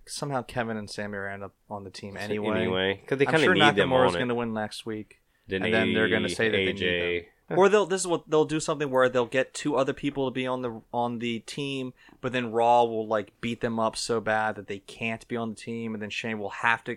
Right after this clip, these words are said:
Speaker 1: like Sammy said, have to go to Sammy and Kevin and beg them to be on, get them to be on the team 'cause he needs, he does need
Speaker 2: And
Speaker 1: them.
Speaker 2: I guess
Speaker 1: Something like that'll
Speaker 2: Shelton
Speaker 1: happen.
Speaker 2: Benjamin and Chad Gable are gonna go into a program with the Usos.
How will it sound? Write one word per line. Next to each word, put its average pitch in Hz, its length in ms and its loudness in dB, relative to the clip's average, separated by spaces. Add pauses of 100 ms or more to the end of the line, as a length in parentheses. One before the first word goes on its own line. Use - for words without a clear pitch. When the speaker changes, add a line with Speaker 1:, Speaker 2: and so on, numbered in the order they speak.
Speaker 1:
like 120 240 0
Sammy 131 340 -2
said, 120 340 2
have 123 260 -2
to 127 80 -6
go 120 200 -2
to 113 60 -6
Sammy 110 400 -6
and 104 140 -12
Kevin 101 420 -2 (480)
and 110 240 -10
beg 113 340 0
them 107 200 -6
to 107 120 -10
be 104 200 -8
on, - 180 -12 (120)
get 123 200 0
them 123 120 -8
to 110 60 -6
be 110 120 -6
on 107 100 -6
the 98 60 -12
team 110 200 -10
'cause 101 140 -14
he 104 100 -12
needs, 101 360 -14
he 110 120 -14
does 107 140 0
need 110 180 4
Speaker 2:
And 101 280 4
Speaker 1:
them. 104 80 -4
Speaker 2:
I 104 60 0
guess 120 220 6
Speaker 1:
Something 117 200 6
like 110 100 8
that'll 101 160 2
Speaker 2:
Shelton 101 200 2
Speaker 1:
happen. 98 80 -4
Speaker 2:
Benjamin 98 440 0
and 87 380 -2
Chad 90 300 0
Gable 87 340 -2
are 85 100 -2
gonna 85 240 -4
go 85 140 -2
into 82 160 -4
a 82 80 -2
program 85 400 -2
with 80 100 -10
the - 80 -18
Usos. - 520 -12